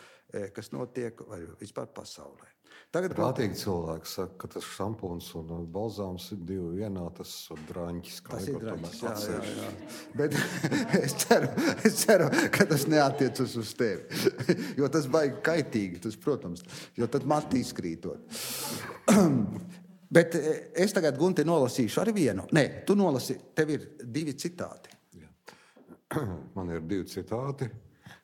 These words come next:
Speaker 2: klasiķu citāti, kas, man liekas, tiešā veidā saistīti ar šodienas sarunu. <clears throat> Viens latviski. Uz lieliem sūdienu rozes zied, tas poēzijas likums pirmais.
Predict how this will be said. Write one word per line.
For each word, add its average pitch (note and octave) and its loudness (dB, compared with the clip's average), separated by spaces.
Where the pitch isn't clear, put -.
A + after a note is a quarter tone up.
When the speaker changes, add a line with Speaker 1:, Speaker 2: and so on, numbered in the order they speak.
Speaker 2:
klasiķu G2+ -2
citāti, A2+ -2
kas, - -8
man F2+ -2
liekas, - -4
tiešā F#2+ -4
veidā F#2 -4
saistīti F2 -6
ar D#2+ -10
šodienas D#2+ -6
sarunu. G#2+ -4
<clears throat> A#2 2
Viens - -6
latviski. A2+ -6
Uz E2+ -8
lieliem F#2+ 2
sūdienu A#2 2
rozes F#2+ 2
zied, E2+ 0
tas - -8
poēzijas F2+ 0
likums E2+ -6
pirmais. D#2+ -6